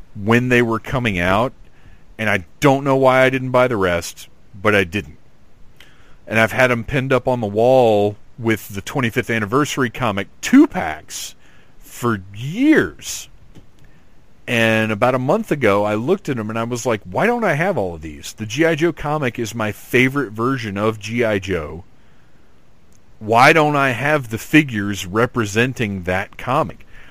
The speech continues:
So I started getting on eBay, 'cause that's all we can do now, and kinda looking around, and I realized that there were,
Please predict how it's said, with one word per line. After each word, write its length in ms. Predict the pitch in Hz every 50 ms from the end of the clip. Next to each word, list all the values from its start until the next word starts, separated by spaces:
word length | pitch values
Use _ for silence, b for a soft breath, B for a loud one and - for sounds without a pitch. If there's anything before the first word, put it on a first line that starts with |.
| b b b b b b b -
So 400 | - - - 147 131 131 127 127
I 140 | 127 131 123
started 440 | - - - 123 123 127 127 117
getting 200 | 104 120 117 123
on 160 | 135 131 135 131
eBay, 400 | 113 107 101 90 98 95 101 104
'cause 120 | - 117
that's 180 | 110 120 113 -
all 160 | 143 131 151
we 100 | 151 143
can 180 | 127 - 117 110
do 160 | 110 123 127
now, 380 | 107 87 85 80 76 80 92 95 - - - - - - - - - - - - - - - - - - - - - - - - - -
and 300 | 120 120 113 110 110 104
kinda 180 | - 139 135
looking 340 | 131 127 131 139 - 156 139
around, 600 | 127 123 123 131 147 170 185 170 147 135 135 127
and 100 | 123 113
I 40 | 110
realized 640 | 110 110 127 139 151 139 127 120 113 110 - -
that 140 | 117 117 104
there 140 | 117 120 110
were, 340 | 104 104 101 101 98 95